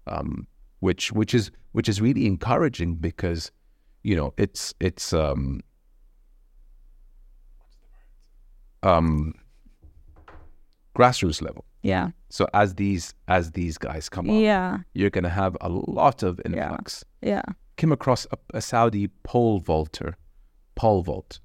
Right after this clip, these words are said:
Speaker 1: the stick. You,
Speaker 2: Yeah,
Speaker 1: you
Speaker 2: yeah.
Speaker 1: put it and then you go over the thing. This guy meddled in
Speaker 2: Mm.
Speaker 1: Asia.
Speaker 2: Wow.
Speaker 1: I'm so sorry if I forgot your name. I'll, but, but in, very soon we'll all know your name.
Speaker 2: <laughs>
Speaker 1: Six seventeen, and he, and he pole vaulted for one of the top ten schools in the U S, like one of these Ohio State, like one of these big
Speaker 2: Yeah.
Speaker 1: boy schools.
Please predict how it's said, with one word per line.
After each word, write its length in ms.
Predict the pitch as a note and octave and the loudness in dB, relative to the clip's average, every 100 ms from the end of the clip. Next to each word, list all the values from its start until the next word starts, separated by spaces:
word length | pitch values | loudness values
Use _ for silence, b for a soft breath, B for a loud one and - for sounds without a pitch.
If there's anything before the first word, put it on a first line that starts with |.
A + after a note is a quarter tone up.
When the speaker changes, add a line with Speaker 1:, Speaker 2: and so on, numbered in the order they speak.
| - | -12
Speaker 1:
the 80 | - | -10
stick. 380 | - C3 A#2+ - | -4 -4 -4 -4
You, 100 | A3 | 2
Speaker 2:
Yeah, 180 | A3 G#3 | 4 4
Speaker 1:
you 60 | G3+ | 2
Speaker 2:
yeah. 180 | F3+ | 0
Speaker 1:
put 180 | F3 B2+ | 2 2
it 100 | A2 | 2
and 80 | A2 | 0
then 100 | G2+ | 0
you 80 | G2 | 0
go 120 | G2 G#2+ | 2 2
over 140 | G2+ | 2
the 100 | G2 | -2
thing. 300 | F#2 A2+ C#3 - - - - - | -2 -4 -4 -8 -16 -18 -12 -6
This 140 | C#3+ | -2
guy 160 | D3 C3+ | 0 2
meddled 340 | G#2+ A2 A#2 | 2 0 0
in 100 | G#2 | 0
Speaker 2:
Mm. 40 | - | 2
Speaker 1:
Asia. 400 | B2 - - - _ _ - - | 0 -2 -6 -8 _ _ -16 -8
Speaker 2:
Wow. 260 | - - - | -6 -6 -8
Speaker 1:
I'm 100 | G#2 | -6
so 240 | F#2+ - B2+ | -2 2 2
sorry 280 | - A#2 | 4 4
if 120 | G#2+ F2+ | 4 0
I 40 | |
forgot 320 | - G2 F#2 | -4 -2 -2
your 100 | C#2 | 0
name. 260 | E2 D#2 - - | -2 -4 -6 -4
I'll, 180 | E2+ - | -4 -2
but, 180 | F#2+ - - | -4 -6 -6
but 180 | - E2+ | -4 -4
in, 380 | - G2 G2+ G2 - - - | -4 -4 -2 -4 -8 -14 -8
very 240 | G2+ A2 A#2 | 0 2 4
soon 240 | - A#2 | 4 4
we'll 100 | F#2+ | 4
all 100 | G2 | 4
know 120 | F#2 | 2
your 160 | D#2+ - | 0 -4
name. 200 | - D#2+ | -10 -12
Speaker 2:
<laughs> 60 | E2+ | -12
Speaker 1:
Six 320 | - - C4 | -8 -4 -2
seventeen, 580 | - A2 G#2 F#2+ A2+ G2+ | 0 2 2 0 0 2
and 140 | F2+ E2+ | 0 0
he, 160 | F2+ - - - - | -4 -6 -16 -20 -6
and 100 | F#2 | -2
he 80 | F2+ | -2
pole 300 | - A2 G#2 | 0 2 2
vaulted 480 | G2+ G#2 G2 G2 G2 | 4 2 2 -2 -2
for 220 | - F2+ | -2 0
one 140 | F2+ | 2
of 60 | F#2+ | 0
the 60 | E2 | -2
top 300 | - A2 - | -2 -2 -2
ten 100 | G2 | -4
schools 340 | - A#2 G2+ | -2 -2 0
in 60 | F#2 | 0
the 100 | E2+ | 0
U 180 | F2 F#2 | 2 2
S, 200 | G2+ - | 0 -4
like 160 | F2 | -4
one 120 | G2+ | -2
of 40 | F#2 | 0
these 120 | E2 | 0
Ohio 500 | E2 E2 G2 F#2+ F2+ | -2 -2 0 0 0
State, 320 | E2+ - - | -2 -4 -2
like 160 | F2 F#2+ | -2 -2
one 80 | G2 | -2
of 60 | |
these 100 | F2+ | -2
big 140 | D#2 G#3 | 0 2
Speaker 2:
Yeah. 260 | G#3+ G3+ | 2 2
Speaker 1:
boy 60 | F#3 | -2
schools. 480 | - - D#2+ - | -6 -6 -6 -8